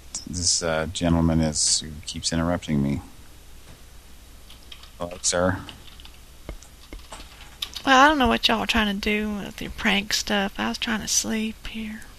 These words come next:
Speaker 1: I d-, there was no prank. I needed to leave a message.
Speaker 2: Well, this don't sound like anything legit to me.
Speaker 1: Hmm.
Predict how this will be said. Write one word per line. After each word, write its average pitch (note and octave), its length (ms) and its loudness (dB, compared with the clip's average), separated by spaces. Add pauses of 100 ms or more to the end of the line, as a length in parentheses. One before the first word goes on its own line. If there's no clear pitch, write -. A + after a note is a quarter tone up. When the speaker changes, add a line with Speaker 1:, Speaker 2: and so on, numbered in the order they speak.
(1900)
Speaker 1:
I F#2+ 120 2
d-, F#2+ 140 -2
there G2+ 180 2
was G2 200 4
no G2+ 140 6
prank. G2+ 420 6
I - 20 0
needed D#2 300 4
to F2 60 -2
leave D#2+ 220 -6
a D2+ 40 -8
message. - 560 -2 (1300)
Speaker 2:
Well, A3 240 2
this B3+ 140 2
don't B3 280 0
sound A#3+ 280 4
like A#3+ 220 4
anything A#3+ 360 0
legit A3+ 400 4
to - 80 -2
me. A3 380 0 (2500)
Speaker 1:
Hmm. D#2+ 220 4